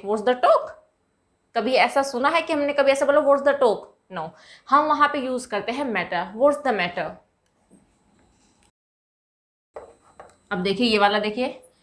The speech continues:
"क्या बात है," तो "क्या बात है" के लिए क्या यूज़ करेंगे? "That's great।" किसी ने कुछ किया, ऐसे हम उसको प्रेज करेंगे, "वाओ, क्या बात है,"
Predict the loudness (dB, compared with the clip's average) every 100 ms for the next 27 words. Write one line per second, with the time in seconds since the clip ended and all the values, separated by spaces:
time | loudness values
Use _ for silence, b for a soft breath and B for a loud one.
0 | b b 2 4 4 2 0 2 0 -4
1 | -8 -10 -10 -10 -2 0 2 2 0 0
2 | 0 0 0 0 0 0 0 -2 -6 -6
3 | -2 -2 -4 -2 0 0 -2 -12 b b
4 | b -8 0 0 0 -2 -2 0 0 0
5 | -2 -4 -8 -2 -2 0 2 2 2 0
6 | -2 -14 _ _ -4 0 0 -2 -2 -2
7 | 0 0 0 -6